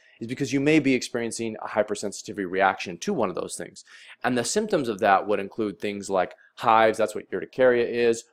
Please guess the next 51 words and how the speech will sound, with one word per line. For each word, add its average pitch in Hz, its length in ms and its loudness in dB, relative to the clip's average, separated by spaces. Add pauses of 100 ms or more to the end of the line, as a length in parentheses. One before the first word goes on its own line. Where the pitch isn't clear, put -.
or 101 200 2
pruritus, 120 580 4
which 98 160 -6
is 87 100 -12
just - 300 -8
itching. 135 540 -4 (180)
You 113 80 -6
may 101 140 0
get 92 100 0
a 90 60 0
rash, 131 500 6
you 113 80 -6
may 95 80 -4
have - 160 -4
flushing, 131 720 -2 (280)
um, 95 300 0
you 101 60 -6
know, 92 120 -6
sen-, 110 280 -12
a 107 60 -4
warmth 131 380 2
sensation 123 560 -4
across 117 360 2
your 113 80 -2
body. 113 460 2 (280)
Uh, 127 200 6
you 143 80 -2
might 175 180 4
also 165 180 -2
get 143 160 0
facial 147 400 2
swelling 127 380 0
around 101 140 0
the 101 160 -6
eyes 107 320 4
or 98 40 -2
especially 107 360 -6
around 98 160 -4
the 90 60 -10
lips. 107 420 -2 (280)
And 110 160 -4
those 156 300 6
are 156 60 4
the 135 80 0
kind 135 160 -2
of 117 80 0
reactions 110 560 0
that's, 98 340 -4
that's 107 220 -8
more 123 200 0
likely 120 420 4